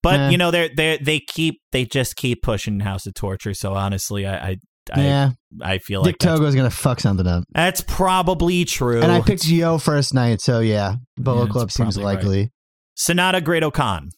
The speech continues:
Speaker 2: Gonna go Great Okan.
Speaker 1: Agreed. Jeff Cobb, Tetsuya Naito.
Speaker 2: I'm gonna go Jeff Cobb.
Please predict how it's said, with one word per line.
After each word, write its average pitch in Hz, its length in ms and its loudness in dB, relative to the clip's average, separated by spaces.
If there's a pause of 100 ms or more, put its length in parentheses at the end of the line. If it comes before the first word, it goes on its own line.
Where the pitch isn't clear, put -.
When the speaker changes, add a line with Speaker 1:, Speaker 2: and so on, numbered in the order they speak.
(120)
Speaker 2:
Gonna 175 120 0
go 233 120 0
Great 151 260 2
Okan. 104 520 0 (200)
Speaker 1:
Agreed. 113 580 -4 (240)
Jeff 156 220 0
Cobb, 160 260 0
Tetsuya 151 360 -2
Naito. 117 500 -2 (1300)
Speaker 2:
I'm 160 120 2
gonna 277 160 2
go 285 120 0
Jeff 214 220 0
Cobb. 220 360 2